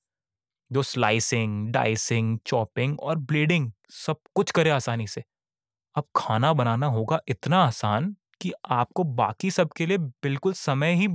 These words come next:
समय मिलेगा, कि आपको बाकी सब के लिए बहुत समय मिलेगा।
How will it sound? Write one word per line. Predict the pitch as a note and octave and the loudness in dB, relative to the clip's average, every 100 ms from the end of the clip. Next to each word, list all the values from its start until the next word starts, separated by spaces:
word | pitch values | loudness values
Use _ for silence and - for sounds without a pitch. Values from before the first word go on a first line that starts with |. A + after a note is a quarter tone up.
| D3 | -2
समय | - D#3+ E3 | -2 0 2
मिलेगा, | D3 A#2 A#2 B2 _ _ _ _ _ _ _ _ _ - | 2 -2 -4 -12 _ _ _ _ _ _ _ _ _ -8
कि | G#3 | -2
आपको | F#3 C#3 - F3+ | 2 0 0 -2
बाकी | B2+ A#2+ - | 0 0 -2
सब | F#3 F3 | -2 -2
के | - | -2
लिए | F#3 | -2
बहुत | D#3+ A#2+ A#2 D#3 | -2 -4 2 2
समय | - D3 B2+ | 2 2 0
मिलेगा। | A#2 G2+ G#2 C#3 | -2 -6 -10 -16